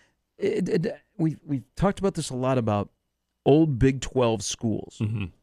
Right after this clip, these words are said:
Speaker 1: that are within driving distance. Makes sense to hang around here and recruit. I mean, you're five hours from Columbia.
Speaker 2: Yeah.
Speaker 1: Omaha to Columbia, quick drive. Boom, down twenty-nine, hit seventy, boom, you're in Columbia. And you're playing it in the S E C.
Speaker 2: Right.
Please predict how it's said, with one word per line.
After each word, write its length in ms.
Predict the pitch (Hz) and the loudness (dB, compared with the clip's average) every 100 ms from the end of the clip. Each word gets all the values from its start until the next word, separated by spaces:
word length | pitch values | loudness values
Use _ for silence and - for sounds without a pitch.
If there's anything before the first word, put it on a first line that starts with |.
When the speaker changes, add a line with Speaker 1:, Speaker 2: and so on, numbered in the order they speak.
| _ _ _ | _ _ _
Speaker 1:
that 180 | 107 113 | 0 2
are 140 | 113 104 | 2 2
within 340 | 113 113 143 | 2 4 4
driving 420 | 127 123 110 98 | 4 2 0 -2
distance. 460 | 95 95 95 92 - _ _ _ _ - _ _ - | -6 -4 -6 -6 -10 _ _ _ _ -20 _ _ -4
Makes 320 | 107 135 - | 0 2 2
sense 280 | 175 190 - | 2 2 2
to 80 | 120 | 2
hang 200 | 127 131 | 2 2
around 240 | 139 165 | 2 2
here 140 | 139 | 2
and 80 | 123 | 0
recruit. 360 | 117 - 170 - - | -2 0 -2 -2 -4
I 40 | |
mean, 80 | 127 | -2
you're 80 | 170 | -2
five 320 | - 143 151 | 0 0 2
hours 200 | 160 160 | 2 0
from 180 | - 160 | -2 -4
Columbia. 440 | - 160 139 92 - | -2 -4 -2 -4 -6
Speaker 2:
Yeah. 160 | 87 76 _ _ - | -8 -8 _ _ -2
Speaker 1:
Omaha 340 | 170 196 196 | 2 4 4
to 80 | 160 | 2
Columbia, 540 | - 156 147 123 107 - - | 0 0 2 2 0 -4 -4
quick 220 | - - | -4 0
drive. 280 | 120 110 - _ _ _ - | -2 -2 -10 _ _ _ 0
Boom, 180 | 135 113 | 2 4
down 220 | 117 127 | 4 4
twenty-nine, 680 | 139 160 156 151 165 175 156 _ _ _ _ _ | 2 0 2 2 2 0 -2 _ _ _ _ _
hit 180 | - 135 | 0 2
seventy, 460 | - 160 156 170 170 _ - | 2 0 2 0 -2 _ 0
boom, 180 | 135 | 2
you're 160 | 120 113 | 4 4
in 100 | 127 | 2
Columbia. 480 | - 131 117 101 90 _ _ - | 0 -2 0 -2 -4 _ _ 2
And 80 | 160 | 2
you're 60 | |
playing 260 | - 175 175 | 4 2 2
it 100 | 170 | 2
in 120 | 165 | 2
the 120 | 165 | 4
S 180 | 170 - | 2 2
E 60 | 170 | -2
C. 220 | - 170 | -2 -2
Speaker 2:
Right. 200 | 98 78 | -2 -4